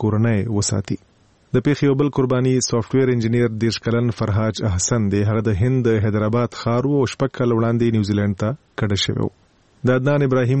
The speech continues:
دیری په نوم د یو وطن څلور بچیان د حملې پر وخت له جوماته په تیښته کې بریالي شول، خو یو بچی یې عبدالله دیری ووژل شو. د برید یو بل قرباني اردني عطا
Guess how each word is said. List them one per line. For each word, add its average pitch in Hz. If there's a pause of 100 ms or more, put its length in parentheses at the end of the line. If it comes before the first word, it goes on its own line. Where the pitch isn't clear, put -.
(120)
دیری 127
په 131
نوم 131
د 123
یو 117
وطن 120
څلور 131
بچیان 117
د 107
حملې 107
پر 107
وخت 110
له 107
جوماته 107
په 107
تیښته 110
کې 107
بریالي 107
شول، 131
خو 117
یو 135
بچی 117
یې 120
عبدالله 110
دیری 110 (320)
ووژل 101
شو. - (640)
د 120
برید 135
یو 131
بل 143
قرباني 123 (240)
اردني 120 (220)
عطا 117